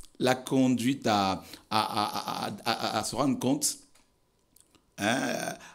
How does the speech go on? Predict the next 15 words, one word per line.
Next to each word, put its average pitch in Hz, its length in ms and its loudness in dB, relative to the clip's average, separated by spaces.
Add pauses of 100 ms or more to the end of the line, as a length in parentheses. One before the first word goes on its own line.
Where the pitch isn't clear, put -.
à, 107 160 0
qu'elle 117 200 4
avait 117 240 4
soif - 680 2 (180)
de - 200 0
l'eau 107 300 6
spirituelle. 90 720 0
Vous - 1300 -14
voyez 190 100 4
comment 156 220 0
Dieu 135 140 0
se 127 80 2
sert 127 120 -2
des 117 80 2
choses ? 120 360 0